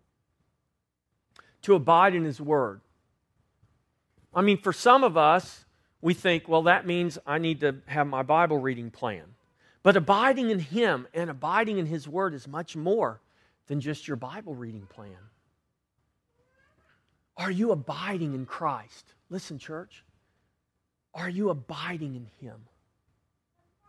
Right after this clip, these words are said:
Are you abiding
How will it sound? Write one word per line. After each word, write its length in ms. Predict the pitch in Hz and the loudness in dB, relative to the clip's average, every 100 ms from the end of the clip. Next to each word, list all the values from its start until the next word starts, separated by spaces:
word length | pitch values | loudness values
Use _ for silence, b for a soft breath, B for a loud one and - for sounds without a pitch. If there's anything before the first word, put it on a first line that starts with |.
| 415 466 _ _ _ _ _ _ _ _ _ _ _ _ _ _ _ _ _ _ _ _ _ _ _ _ - | _ _ _ _ _ _ _ _ _ _ _ _ _ _ _ _ _ _ _ _ _ _ _ _ _ _ -12
Are 140 | 190 | -8
you 180 | 190 233 | -2 0
abiding 840 | 143 - 135 156 180 143 123 113 | -2 -4 -10 -8 -6 -8 -10 -16